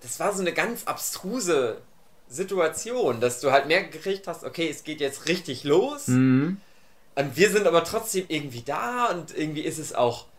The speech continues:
Speaker 1: es war da auch irgendwie witzig natürlich, so, auf so eine, so ein, ja, weil's halt so, so komisch irgendwie war, weil's halt wie so, jetzt sind wir trotzdem hier auf einer Messe und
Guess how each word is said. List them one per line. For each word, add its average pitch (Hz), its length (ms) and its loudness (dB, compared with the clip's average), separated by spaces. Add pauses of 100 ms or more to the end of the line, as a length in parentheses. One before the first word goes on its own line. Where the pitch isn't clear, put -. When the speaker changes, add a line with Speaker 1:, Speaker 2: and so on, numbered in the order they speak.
(380)
Speaker 1:
es - 200 -6
war 160 140 4
da 175 120 6
auch 139 220 4
irgendwie 139 380 -2
witzig 196 480 -2
natürlich, 180 680 0
so, 165 360 -4 (1300)
auf - 140 -4
so - 260 -4
eine, 135 480 -2
so 127 160 -2
ein, 127 240 -4
ja, 147 200 4
weil's 147 200 -2
halt 156 180 -2
so, 151 180 -4
so 135 240 -6
komisch 180 460 2
irgendwie 110 360 -10
war, 95 200 -8
weil's 113 220 -8
halt 131 160 -6
wie 127 80 -10
so, 113 200 -14 (360)
jetzt - 160 -18
sind 175 160 0
wir 196 100 4
trotzdem 185 380 -4
hier 190 160 2
auf 180 100 -2
einer 131 120 0
Messe 247 520 -4 (760)
und 143 460 2